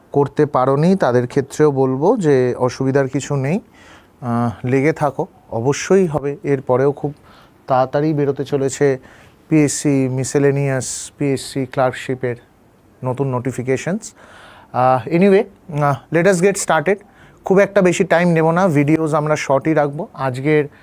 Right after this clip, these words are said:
টপিকটা হচ্ছে ট্রান্সলেশন। আহ, ট্রান্সলেশন দিয়েই শুরু করছি। তার পেছনে কারণটা হচ্ছে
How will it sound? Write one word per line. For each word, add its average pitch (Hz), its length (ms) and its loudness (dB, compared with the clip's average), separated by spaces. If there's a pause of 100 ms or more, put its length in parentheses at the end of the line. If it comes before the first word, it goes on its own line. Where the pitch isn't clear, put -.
(280)
টপিকটা 180 420 2
হচ্ছে 175 220 0
ট্রান্সলেশন। 160 720 -2 (200)
আহ, 131 340 -8
ট্রান্সলেশন 170 580 0
দিয়েই 190 140 4
শুরু 180 220 0
করছি। 185 360 -2
তার 165 200 2
পেছনে 165 300 -4
কারণটা 151 440 0
হচ্ছে 160 360 -2